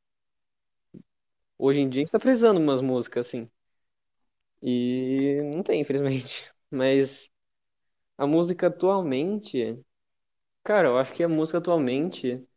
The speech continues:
por causa da internet, redes sociais, essas coisas, ela tá muito ampla, muito ampla. Tipo, você quer ouvir uma peça clássica moderna, você acha qualquer pessoa fazendo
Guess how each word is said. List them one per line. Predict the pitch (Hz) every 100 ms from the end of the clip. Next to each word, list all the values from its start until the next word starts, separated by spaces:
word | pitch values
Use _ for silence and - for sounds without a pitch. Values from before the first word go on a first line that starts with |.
| _ _ - _
por | 151 147
causa | 147 147 156
da | 143 131
internet, | 131 131 131 120 113 135 139 127
redes | 127 -
sociais, | 131 - 127 -
essas | 131
coisas, | - 127 143
ela | 139
tá | 143
muito | 175 165 185 190 180
ampla, | 139 120
muito | 123 147 160
ampla. | 123 117 - _ _ _ _ -
Tipo, | -
você | - 123
quer | 135 143
ouvir | 147 131 147 151 120 113 _ _ _ _ _ -
uma | 135 135 123 113 113 _ _ _ _
peça | 123 135 127
clássica | - 131 123 - - 113 - _ _ _ _ -
moderna, | 127 131 127 131 165 190
você | 190 175
acha | 160 139 - 156 139
qualquer | 135 139 143 165 160 -
pessoa | 151 - 143 120
fazendo | - - 123 123 113 120 110